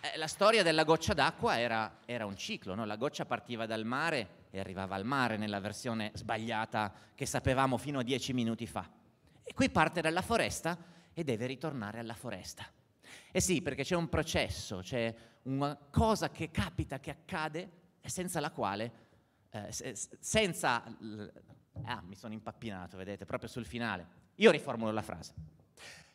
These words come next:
C'è una cosa che accade, che senza acqua non potrebbe verificarsi,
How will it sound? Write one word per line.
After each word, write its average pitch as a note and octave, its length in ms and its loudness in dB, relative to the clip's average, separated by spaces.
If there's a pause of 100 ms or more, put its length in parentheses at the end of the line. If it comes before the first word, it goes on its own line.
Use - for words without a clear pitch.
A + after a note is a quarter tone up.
C'è F3+ 200 2
una F#3+ 200 6
cosa E3+ 340 8
che B2+ 120 -2
accade, G#2+ 520 -2 (840)
che E3+ 120 2
senza F#3+ 440 4
acqua G2+ 240 0
non C3 160 0
potrebbe B2 380 -2
verificarsi, B2+ 760 -4